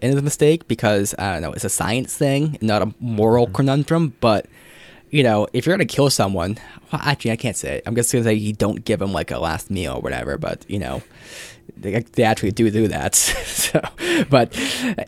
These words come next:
Speaker 1: y-, you know what I'm trying to say? Like, you don't kinda buddy up to somebody like that, and, you know,
Speaker 2: Mm-hmm.
Speaker 1: Walt's kinda just dicking around and messing stuff up, and Jesse's doing it. I think Jesse a little bit worse, though, because, like, having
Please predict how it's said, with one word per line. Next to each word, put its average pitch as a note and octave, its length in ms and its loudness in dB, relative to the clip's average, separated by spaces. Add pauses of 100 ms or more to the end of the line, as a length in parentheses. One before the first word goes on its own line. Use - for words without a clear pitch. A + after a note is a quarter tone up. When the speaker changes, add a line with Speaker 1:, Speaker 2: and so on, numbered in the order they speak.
(100)
Speaker 1:
y-, - 100 -4 (160)
you F3 160 -2
know F3+ 60 4
what F3 80 6
I'm C3+ 60 4
trying G#2 120 2
to G2+ 60 0
say? G2+ 320 0
Like, A#2 160 2
you B2+ 40 4
don't D3 140 4
kinda B2+ 200 2
buddy A2+ 300 4
up - 140 -2 (500)
to G2 140 -2
somebody F2 320 0
like D#2+ 200 -4
that, C#2+ 300 -2
and, D#2+ 360 -4 (100)
you G#2+ 80 -6
know, E2+ 220 -2
Speaker 2:
Mm-hmm. - 180 -8
Speaker 1:
Walt's B2+ 300 2
kinda A#2+ 280 2
just - 380 0 (220)
dicking A#2 320 2
around A2 480 2
and G#2+ 120 2
messing G#2+ 240 0
stuff - 280 -2
up, G2+ 180 0
and F2+ 100 -4
Jesse's G#2 420 0
doing D2+ 260 -2
it. D#2 180 -4
I - 60 -2
think A#2+ 180 0
Jesse A#2+ 360 2
a - 60 -2
little C3+ 360 4
bit B2+ 160 4
worse, A2+ 420 2
though, F#3+ 480 4
because, A#2 800 4 (920)
like, G#2+ 480 2 (1080)
having D#3 720 4